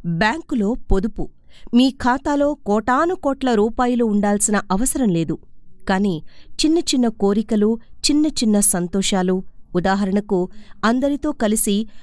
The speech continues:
అప్పుడప్పుడు భోజనానికి బయటికి వెళ్ళడం, సినిమాలకు వెళ్ళడం, విహారాలకు లేదా బీచ్లో గానీ ఏదైనా హిల్ స్టేషన్లో హాలిడేస్ గడపడానికి సరిపడేంత పొదుపుంటే చాలు.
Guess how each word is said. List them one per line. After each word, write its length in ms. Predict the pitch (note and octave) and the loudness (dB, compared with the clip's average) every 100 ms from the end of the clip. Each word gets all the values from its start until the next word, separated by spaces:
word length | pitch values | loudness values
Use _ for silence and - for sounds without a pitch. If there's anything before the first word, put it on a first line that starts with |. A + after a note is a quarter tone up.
| - | -4
అప్పుడప్పుడు 680 | A3 A#3 C4+ C4 - B3+ F3+ - | -4 -2 -4 -4 -2 -2 -2 -6
భోజనానికి 760 | E3+ G3 A3+ B3 A#3 G#3 G#3 F#3+ | -6 -2 0 0 0 -2 -2 -4
బయటికి 500 | D3 E3 F3+ G3+ A3 | -2 -2 0 -2 -2
వెళ్ళడం, 360 | F#3 F3 F#3+ A3+ C4 - - - - | 0 0 0 -2 -4 -14 -20 -10 -4
సినిమాలకు 600 | - A3 G3+ F#3 F3 E3+ | 2 2 2 0 -2 -2
వెళ్ళడం, 440 | E3+ F3+ G3+ B3+ - - - - | -2 0 0 -2 -8 -20 -12 0
విహారాలకు 840 | A#3 B3+ C#4+ C4+ B3+ B3 C4+ C4+ G3+ | 0 2 0 2 0 0 -2 -2 0
లేదా 320 | G3 G#3+ G#3+ F#3+ - - - | 0 2 2 0 -4 -12 -6
బీచ్లో 460 | F#3 C4+ D4 C#4 C4+ | 0 0 0 0 0
గానీ 420 | B3 B3 B3+ B3+ | 0 0 0 0
ఏదైనా 380 | G3+ G#3 A3 G3+ | 0 2 2 0
హిల్ 240 | F#3 A#3+ B3 | 0 -2 -2
స్టేషన్లో 600 | - G#3 G#3 G3+ G3+ G#3 G#3 - - | 0 0 0 2 2 2 -2 -14 -4
హాలిడేస్ 520 | A3+ C4+ C#4 A#3+ A#3 E3 F3 | 0 0 0 0 0 -2 -2
గడపడానికి 640 | F#3 G#3+ G3+ G3 F#3+ F3 F3+ - | 0 0 2 0 0 -2 -2 0
సరిపడేంత 720 | - G#3 G3+ G#3 F#3 F#3 F3+ | 0 0 0 0 2 0 -2
పొదుపుంటే 680 | F3+ - F#3 C4 A#3 G3+ G#3+ | -4 0 0 0 0 2 0
చాలు. 380 | - F3+ D3+ | 2 2 0